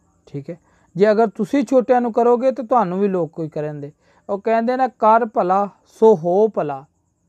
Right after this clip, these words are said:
ਠੀਕ ਹੈ ਨਾ। ਤੇ ਜੇ ਅਗਰ ਤੁਸੀਂ ਕਿਸੇ ਦਾ ਕਰੋਗੇ ਨਾ, ਅੱਲਾ ਤੁਹਾਡਾ ਵੀ ਕਰੇਗਾ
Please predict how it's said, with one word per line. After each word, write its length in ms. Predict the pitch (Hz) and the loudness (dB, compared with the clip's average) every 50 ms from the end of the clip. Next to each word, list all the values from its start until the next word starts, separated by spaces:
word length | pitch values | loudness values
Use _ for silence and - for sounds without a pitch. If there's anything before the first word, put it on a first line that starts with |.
| _ _ _ _ _ _ _ | _ _ _ _ _ _ _
ਠੀਕ 240 | _ - 156 160 202 | _ -12 -10 -10 -8
ਹੈ 40 | 202 | -8
ਨਾ। 140 | 208 233 220 - _ _ _ _ _ _ _ _ _ _ _ _ _ _ _ _ _ _ _ - | -8 -10 -12 -16 _ _ _ _ _ _ _ _ _ _ _ _ _ _ _ _ _ _ _ -6
ਤੇ 100 | 190 190 | -4 -2
ਜੇ 160 | 175 226 - - 165 196 | -2 -2 -2 0 0 2
ਅਗਰ 200 | 196 240 254 220 | 4 4 2 2
ਤੁਸੀਂ 300 | - 226 185 - 220 190 | 0 -8 -10 -10 -12 -8
ਕਿਸੇ 260 | - 196 156 - 247 | -6 -6 -2 0 0
ਦਾ 140 | 262 262 240 | 0 0 0
ਕਰੋਗੇ 400 | - 214 196 196 190 170 175 180 | 0 -2 -2 0 0 -2 -2 -4
ਨਾ, 180 | 190 202 214 - _ _ _ _ _ _ _ _ _ _ _ _ _ _ _ - 156 | -4 -6 -8 -12 _ _ _ _ _ _ _ _ _ _ _ _ _ _ _ -8 -6
ਅੱਲਾ 200 | 156 151 156 151 | -4 -2 -2 -4
ਤੁਹਾਡਾ 340 | 151 170 160 147 135 131 127 | -2 -4 -6 -6 -6 -8 -10
ਵੀ 120 | 139 139 | -12 -14
ਕਰੇਗਾ 400 | - - 127 127 127 123 - | -16 -16 -16 -16 -16 -18 -20